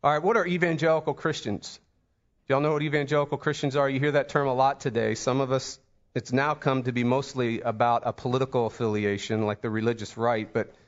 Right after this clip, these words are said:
uh, historically, um, the term was re-, refer-, uh, referring to Christians across all denominations and non-denominations that profess Jesus as Savior and Lord, uh, that believe the Scriptures are the Word of God,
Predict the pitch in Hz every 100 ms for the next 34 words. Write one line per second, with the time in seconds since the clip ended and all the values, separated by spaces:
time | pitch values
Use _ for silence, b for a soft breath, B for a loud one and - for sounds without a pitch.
0 | b b _ 117 117 120 131 - 220 254
1 | 160 131 110 120 b b b b _ -
2 | 120 123 120 117 - - 131 - - 160
3 | 165 160 127 139 135 135 - _ _ -
4 | 135 131 - 185 - 147 135 127 131 -
5 | 185 190 175 - 220 208 220 165 - 165
6 | 147 - 180 220 208 190 180 160 156 156
7 | - 165 156 139 - - _ _ _ 143
8 | 180 180 208 247 175 131 123 120 123 127
9 | 147 131 147 156 135 160 151 - 160 143
10 | 151 - 147 139 135 131 135 135 170 139
11 | 85 - _ _ _ _ _ _ - 135
12 | 143 135 156 170 147 - 196 190 180 170
13 | 156 147 151 151 131 160 156 107 78